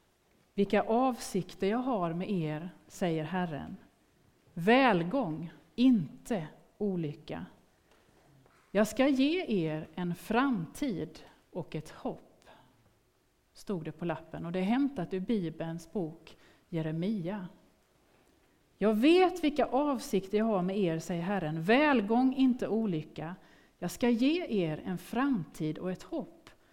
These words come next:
läste Arons mamma på lappen. Och hon sa, "Jag kunde inte tro det då. Jag kunde inte tro det, för det var så hopplöst. Men nu", sa hon och tittade på studsmattan, "kanske ska jag våga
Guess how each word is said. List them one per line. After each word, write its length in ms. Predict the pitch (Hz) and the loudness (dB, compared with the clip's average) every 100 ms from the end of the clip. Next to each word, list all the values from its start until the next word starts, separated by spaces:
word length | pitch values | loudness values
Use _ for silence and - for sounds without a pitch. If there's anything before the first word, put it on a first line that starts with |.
| _ _ _ - | _ _ _ -2
läste 440 | 196 208 202 160 | 0 0 -4 -6
Arons 440 | 190 160 147 147 | -4 -4 -4 -6
mamma 300 | 175 180 156 | -4 -4 -4
på 120 | 147 175 | -6 -6
lappen. 460 | 160 - - 170 - _ - _ _ _ | -6 -8 -14 -14 -14 _ -20 _ _ _
Och 60 | 202 | -2
hon 120 | 226 | -2
sa, 180 | 233 196 | 0 0
"Jag 160 | 196 | -2
kunde 260 | - 320 262 | 0 4 4
inte 180 | 247 208 | 2 -6
tro 420 | - 294 214 165 | -4 -2 -2 -2
det 120 | 190 | -4
då. 400 | 220 269 196 160 - - _ _ - | -2 -2 -4 -6 -10 -18 _ _ -8
Jag 160 | 247 | -8
kunde 260 | - 370 285 | 0 4 4
inte 140 | 262 | 2
tro 260 | - 269 208 | -2 -2 -2
det, 80 | 185 | -2
för 120 | 247 | -2
det 60 | |
var 160 | 247 226 | 0 -2
så 140 | 180 | -2
hopplöst. 800 | 202 262 254 185 160 170 - - - - _ _ _ _ | -4 -4 -4 -4 -4 -6 -14 -20 -20 -20 _ _ _ _
Men 300 | 254 262 202 | 2 2 2
nu", 480 | 202 302 214 156 170 - _ _ _ _ | 2 0 -2 -8 -14 -16 _ _ _ _
sa 260 | - 214 170 | -6 -4 -2
hon 180 | 165 165 | -4 -6
och 120 | - | -4
tittade 460 | 226 214 - 151 | -4 -4 -10 -10
på 140 | 147 170 | -8 -12
studsmattan, 840 | - 208 - - 147 - 175 175 - _ _ _ _ _ _ _ _ _ | -8 -10 -8 -8 -8 -10 -14 -12 -16 _ _ _ _ _ _ _ _ _
"kanske 960 | - - 359 339 202 160 - - 240 170 - - _ _ _ _ | -12 -4 2 2 2 0 -6 -6 -6 -6 -10 -20 _ _ _ _
ska 240 | - - | -6 0
jag 180 | 226 185 | 2 2
våga 680 | 180 254 240 175 160 156 160 | 0 0 2 0 -2 -4 -6